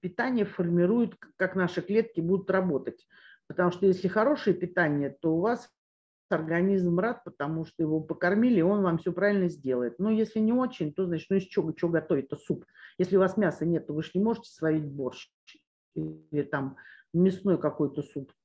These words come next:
Вот, так что поэтому это надо, это первое, потом уже вот эти все препараты и так далее, и так далее, и так далее. Все вместе надо, невозможно. Без хорошего питания хорошо себя чувствовать.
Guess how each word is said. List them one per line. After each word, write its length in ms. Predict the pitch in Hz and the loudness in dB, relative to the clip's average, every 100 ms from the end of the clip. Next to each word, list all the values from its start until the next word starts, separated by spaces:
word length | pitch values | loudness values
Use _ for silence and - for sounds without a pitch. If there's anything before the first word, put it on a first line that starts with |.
| - _ _ _ - _ _ _ _ _ 175 | -20 _ _ _ -20 _ _ _ _ _ 0
Вот, 340 | 175 165 - | 2 2 0
так 180 | 180 180 | -2 -2
что 400 | - - 180 175 | -8 -2 2 2
поэтому 640 | 180 196 208 226 220 214 | 0 -2 0 -2 0 0
это 300 | 202 185 190 | -2 -2 -2
надо, 220 | 185 175 | 0 0
это 260 | 175 185 175 | 0 0 -2
первое, 480 | 170 208 254 262 240 | -4 0 0 0 -2
потом 440 | - - 247 247 | -4 -2 0 0
уже 360 | 160 151 196 202 _ - _ | 0 0 -2 -4 _ -20 _
вот 160 | 160 151 | -8 -2
эти 180 | 170 151 | -2 -2
все 220 | - 147 | -4 -6
препараты 680 | - 143 147 151 214 - 151 | -4 -4 0 2 0 0 -6
и 40 | |
так 260 | - 143 151 | -4 -4 0
далее, 260 | 185 185 | 2 2
и 40 | - | 0
так 200 | 139 147 | -4 0
далее, 240 | 175 160 | 2 2
и 60 | - | -2
так 200 | 147 135 | -6 -4
далее. 360 | 131 123 120 | -4 -4 -6
Все 300 | - - 196 | -12 0 2
вместе 480 | 240 202 175 175 143 | 4 4 2 0 -6
надо, 260 | 147 135 131 | -4 -4 -4
невозможно. 760 | 156 175 160 147 131 135 123 123 _ - | 0 0 0 -2 -4 -8 -12 -12 _ -14
Без 240 | 147 160 | -4 -4
хорошего 500 | - 175 160 - 147 - - - - 151 156 | -2 0 0 -2 -8 -8 -20 -20 -12 -4 -2
питания 720 | 160 - 208 220 165 135 - - _ - 135 131 | -2 0 0 2 0 -2 -6 -14 _ -20 -18 -14
хорошо 720 | - 151 - - 175 170 165 | -4 -2 -4 -2 0 0 -4
себя 280 | _ 151 156 | _ -4 -2
чувствовать. 540 | 151 - - - 117 | -2 -10 -18 -14 -14